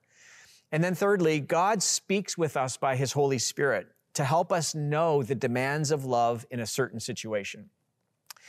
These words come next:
And so we are not alone in our decision making. We'll talk a little bit later about the role of the community of faith, but we also have the Holy Spirit of God. Those of us who put our saving faith in Jesus,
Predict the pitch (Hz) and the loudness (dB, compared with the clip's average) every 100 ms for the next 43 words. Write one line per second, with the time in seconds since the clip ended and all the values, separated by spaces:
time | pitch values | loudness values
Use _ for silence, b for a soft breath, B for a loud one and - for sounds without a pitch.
0 | B B 156 - 180 170 143 214 247 208 | B B 0 4 4 4 2 2 4 2
1 | 185 185 170 160 156 165 143 123 131 135 | 2 2 2 4 4 4 4 2 0 -2
2 | 127 117 113 143 117 127 104 92 117 135 | 0 0 0 0 0 -2 -2 -4 -4 -2
3 | 135 196 208 202 190 170 151 139 135 123 | 0 0 0 0 2 0 2 2 2 2
4 | 131 - 123 123 143 151 123 120 139 131 | 0 0 -2 2 2 2 -2 -6 -4 -4
5 | 120 117 - 127 107 98 - B B B | -4 -6 -4 -2 -2 -6 -16 B B B
6 | B - 156 156 170 196 190 202 151 156 | B 0 2 4 4 2 2 0 2 2
7 | 143 123 135 113 165 165 139 - 139 135 | 0 0 -2 0 0 0 -4 0 0 0
8 | 123 160 123 95 143 147 143 143 135 143 | 0 2 2 2 2 2 2 -2 -2 -4
9 | 117 139 127 - 147 135 127 143 127 127 | 0 2 2 0 -2 -2 -4 -2 -4 -4
10 | 117 123 160 120 113 | -4 -2 -2 -2 -8